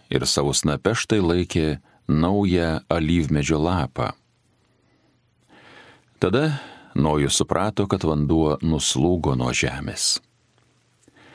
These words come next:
Palaukęs dar septynias dienas, jis vėl išleido balandį,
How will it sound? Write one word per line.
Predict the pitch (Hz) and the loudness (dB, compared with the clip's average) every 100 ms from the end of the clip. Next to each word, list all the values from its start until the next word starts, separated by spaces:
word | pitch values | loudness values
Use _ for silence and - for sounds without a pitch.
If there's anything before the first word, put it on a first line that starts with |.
| - - - _ - | -20 -20 -20 _ 0
Palaukęs | 98 147 143 113 | 2 2 0 2
dar | 127 131 | 0 2
septynias | 127 - 113 107 | 0 2 2 2
dienas, | 98 98 98 107 - | 2 2 2 0 0
jis | - | 0
vėl | 67 92 107 101 | 2 2 2 2
išleido | 95 90 87 78 | 2 2 2 2
balandį, | 82 82 78 73 71 | 2 2 2 2 0